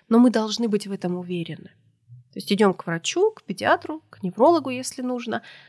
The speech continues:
сверяем часы, если всё хорошо, двигаемся дальше. Следующий этап, на который мы обращаем внимание,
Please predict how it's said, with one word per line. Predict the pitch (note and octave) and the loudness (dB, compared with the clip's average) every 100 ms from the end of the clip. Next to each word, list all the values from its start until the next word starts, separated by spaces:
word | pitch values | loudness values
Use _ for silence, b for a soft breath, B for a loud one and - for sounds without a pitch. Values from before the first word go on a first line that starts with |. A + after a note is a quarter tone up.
| B | B
сверяем | - G#3 A3+ G3+ F#3 | -4 2 4 4 2
часы, | - G3 - E4+ A#4 A4+ _ | -2 -6 0 2 2 -2 _
если | G#3+ G#3 - | -6 -6 -6
всё | - | -10
хорошо, | G3 - G3+ E4+ | -4 -4 0 0
двигаемся | G#3+ G#3 G3 F#3+ E3+ | 2 0 -2 -6 -8
дальше. | - - - - _ B B B B | -8 -8 -16 -20 _ B B B B
Следующий | - A#3+ E4 E4+ - D4 | -2 2 4 4 2 2
этап, | C#4 B3 | 2 2
на | A#3 | 0
который | A3 G#3+ G#3+ | -4 -4 -4
мы | A3 | -4
обращаем | G3+ G3+ G3 G#3+ G#3 | -6 -6 -4 -2 -2
внимание, | G#3 A3+ C4+ F#4 E4+ | -4 0 2 4 2